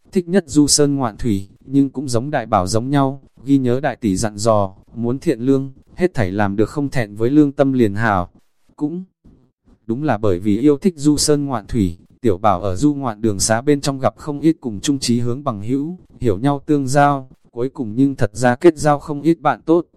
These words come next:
Tuy là một huyện chi lệnh, nhưng bởi vì trị hạt trong vòng khu vực dân phong thuần phát, thả có dồi dào an nhàn thoải mái, thủ hạ sư gia chủ bạc nhóm cũng đều là có khả năng, thế cho nên hắn vẫn chưa nhiều ít sự tình yêu cầu xử lý,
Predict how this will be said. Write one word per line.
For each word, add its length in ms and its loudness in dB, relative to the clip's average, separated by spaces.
Tuy 140 10
là 160 2
một 200 -8
huyện 220 0
chi 160 4
lệnh, 220 2
nhưng 260 2
bởi 180 0
vì 180 0
trị 220 0
hạt 220 -2
trong 180 -4
vòng 220 -6
khu 200 -6
vực 180 -8
dân 220 -2
phong 240 -8
thuần 200 -6
phát, 300 0
thả 160 -2
có 180 -6
dồi 200 0
dào 220 0
an 240 -4
nhàn 200 -2
thoải 220 -4
mái, 380 -4
thủ 160 -6
hạ 220 -4
sư 220 0
gia 220 2
chủ 200 -4
bạc 220 0
nhóm 260 -2
cũng 180 -12
đều 160 0
là 160 0
có 180 -6
khả 220 -6
năng, 340 -4
thế 140 0
cho 160 -4
nên 240 4
hắn 220 -2
vẫn 200 -6
chưa 200 2
nhiều 220 2
ít 140 2
sự 300 0
tình 180 0
yêu 180 2
cầu 200 -4
xử 220 0
lý, 360 -6